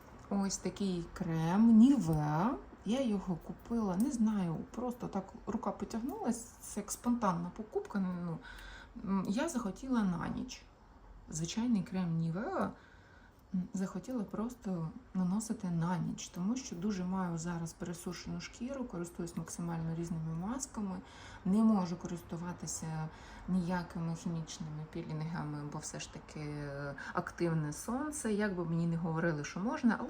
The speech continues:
я до цього відношуся скептично. І, е, знову ж таки,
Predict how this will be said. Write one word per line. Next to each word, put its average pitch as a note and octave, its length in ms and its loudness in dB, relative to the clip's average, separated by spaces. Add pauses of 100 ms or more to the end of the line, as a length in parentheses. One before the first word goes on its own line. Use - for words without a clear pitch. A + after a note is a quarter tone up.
я C#4+ 80 -2
до F3 220 -4
цього D#3 440 0
відношуся D#3+ 460 -6
скептично. - 800 -4 (840)
І, G3 140 0 (120)
е, E3 760 -4
знову A3 300 4
ж - 100 -10
таки, F#3 320 -6